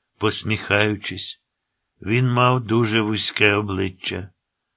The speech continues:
Здавалося, його риси були сконцентровані для того, щоб виражати максимум ворожості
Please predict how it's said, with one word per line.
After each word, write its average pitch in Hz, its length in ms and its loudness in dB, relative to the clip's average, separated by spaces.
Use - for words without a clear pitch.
Здавалося, 139 760 2
його 110 240 2
риси 147 320 0
були 104 260 0
сконцентровані 110 1040 -2
для 110 180 -2
того, 117 400 -4
щоб 180 300 -4
виражати 110 560 0
максимум 110 680 0
ворожості 113 920 0